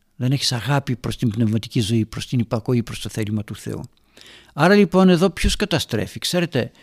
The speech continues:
όλα αυτά τα πρόσωπα που βλέπουμε είναι μία γενική έκφραση της κα-, των κατηγοριών των ανθρώπων. Εδώ αναφέρεται σε όλους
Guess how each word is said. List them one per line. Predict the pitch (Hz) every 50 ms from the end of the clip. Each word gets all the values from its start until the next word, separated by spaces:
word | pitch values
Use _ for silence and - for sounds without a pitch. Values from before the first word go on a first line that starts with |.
| _ _ _
όλα | - 123 156 190 214 202
αυτά | 165 - - - 180
τα | - 160 131
πρόσωπα | - - 160 156 - 139 - 127
που | 110 - 120 110
βλέπουμε | 95 117 127 123 - - 101 101 101 113 123 - _ - - - - - _ _
είναι | - 143 175 196 185 170 135 120 - - - - _ -
μία | - 135 156 185 190 156 127 - -
γενική | - 117 110 98 131 131 127 127 117 123 - - 190 202 - -
έκφραση | - 175 175 170 - - 156 147 131 - - 185 196 196 - - - - _ _ _ _ _
της | - - 120 - - _ _ _ -
κα-, | - 131 127 - _ -
των | - 135 123 110
κατηγοριών | - 123 - - 117 107 107 117 110 117 143 160 165 156
των | - 135
ανθρώπων. | 123 117 110 - 139 135 117 - - - - - - _ _ _ _ _ _ _ _ _ _ _ _ _ _ _ _ _
Εδώ | - 127 127 143 170 175 185 - - -
αναφέρεται | - 131 131 123 - - 170 175 165 - 160
σε | - - - 143
όλους | 131 139 165 185 196 208 226 220 - - - - -